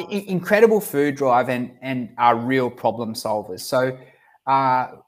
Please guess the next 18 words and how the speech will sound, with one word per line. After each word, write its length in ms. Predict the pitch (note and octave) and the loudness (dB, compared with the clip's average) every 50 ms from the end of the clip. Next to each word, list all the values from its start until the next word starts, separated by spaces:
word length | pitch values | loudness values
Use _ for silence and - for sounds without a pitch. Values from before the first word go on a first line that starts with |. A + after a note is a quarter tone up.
| _ - - - - | _ -18 -18 -10 2
for 160 | - G3+ G3+ F#3 | 4 6 6 6
the 100 | F3 D#3 | 4 2
most 580 | C3+ B2 B2 B2+ C3+ D3+ E3 E3 - - - | 0 -2 0 0 0 0 0 -4 -8 -12 -6
part, 320 | - D#3 F3+ A#3+ C4 - - - - _ _ _ _ _ _ _ _ _ _ _ _ _ _ _ _ _ _ _ _ _ _ _ _ - | -4 -4 -2 -2 -2 -4 -4 -10 -20 _ _ _ _ _ _ _ _ _ _ _ _ _ _ _ _ _ _ _ _ _ _ _ _ -14
if 200 | D3+ D3 C3+ - | -12 -12 -8 -6
you 120 | F3 D3+ | -6 -6
think 320 | C3+ - - D#3 D#3 D3 - | -6 -4 -4 -4 -4 -4 -6
of, 100 | D3 A#2+ | -6 -4
like, 180 | B2 A#2 - | -4 -6 -6
a 60 | A#2+ B2+ | -8 -18
very, 440 | B2+ G2 G#2+ E3+ E3 D#3 E3 D#3 | -18 -16 -12 -10 -6 -4 -4 -4
very 220 | D3 D3 C#3+ C#3 C#3 | -4 -4 -6 -6 -8
high 360 | B2+ - C3 C3 C#3 C3+ C3+ | -8 -6 -4 -2 -2 -2 -2
food 380 | C3 - - D3 C3+ C3+ C3+ C3 | -4 -6 -6 -4 -4 -4 -4 -4
drive 460 | C3+ C3 B2+ B2 B2 B2 B2 A#2+ - - _ _ - | -4 -4 -2 0 0 -2 -4 -6 -10 -20 _ _ -10
Malinois 800 | A2+ B2+ C3 B2+ B2 B2 B2+ B2 B2 B2 B2 B2 B2 A#2+ - - - | -6 -4 -4 -2 -4 -4 -4 -4 -2 -2 -2 -4 -4 -6 -10 -18 -10
or 420 | B2+ A#2 A2+ A2 A2 G#2+ G#2+ - _ _ _ _ _ _ _ _ - | -6 -6 -4 -4 -4 -6 -8 -10 _ _ _ _ _ _ _ _ -4
Labrador 1000 | C#3 D3+ D#3 E3+ D3+ D3 D#3+ C#3+ D#3 D3+ D3+ D3+ D#3 D#3 D#3 D#3+ D3+ C#3+ - - | 2 2 2 2 2 -2 -2 0 0 2 2 2 2 0 -2 -2 -4 -8 -18 -20